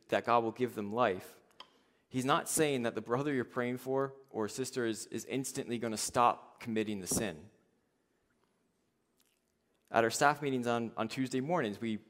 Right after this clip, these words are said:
we always pray. And one thing that we do at the beginning of the meeting is we go around the, the table and we just share prayer requests. And often the requests that we'll give are to help us deal with our sin. So, for instance, one week I might ask for prayer to deal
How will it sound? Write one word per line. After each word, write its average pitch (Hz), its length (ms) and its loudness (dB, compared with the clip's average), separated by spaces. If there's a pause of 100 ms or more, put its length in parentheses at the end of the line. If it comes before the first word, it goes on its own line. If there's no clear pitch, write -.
we 110 120 0
always 131 320 6
pray. 131 340 2 (560)
And 127 100 2
one 139 160 4
thing 139 140 0
that 131 100 0
we 117 100 -2
do 120 100 0
at 113 80 0
the 107 40 -8
beginning 131 360 0
of 123 100 -2
the 117 60 -4
meeting 113 320 0
is 107 100 -6
we 107 80 -4
go 113 220 2
around 120 240 2
the, 123 100 -4 (320)
the 117 60 -12
table 104 400 0
and 110 80 -2
we 104 180 -4 (260)
just - 280 -16
share 107 240 -2
prayer 123 260 2
requests. - 680 -2 (760)
And 123 100 4
often 143 280 6
the 135 180 2
requests 139 440 -2
that 135 80 0
we'll 120 120 0
give 131 260 0
are 110 220 4 (120)
to 127 60 -8
help 131 220 2
us 139 80 -2
deal 131 180 0
with 127 140 2
our 117 120 2
sin. 107 360 -2 (1120)
So, 139 160 4
for 139 160 -2
instance, 131 320 -4
one 143 160 0
week 131 160 0
I 117 80 4
might 127 180 2
ask 113 240 2
for 120 100 -2
prayer 120 240 0
to 113 80 -4
deal 110 400 0